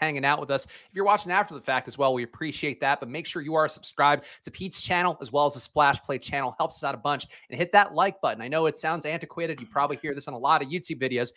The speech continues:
but it does help out your favorite creators, and that includes us. So please hit that like button. Help us get seen by a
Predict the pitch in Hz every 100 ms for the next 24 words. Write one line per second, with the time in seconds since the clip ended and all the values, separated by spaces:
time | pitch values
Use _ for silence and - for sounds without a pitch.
0 | - - 135 156 160 160 160 165 139 143
1 | 156 151 147 156 156 147 127 156 196 175
2 | 214 208 170 185 - - 110 - 190 170
3 | - - - 196 - 151 151 156 156 139
4 | 147 190 160 139 - - 196 165 131 113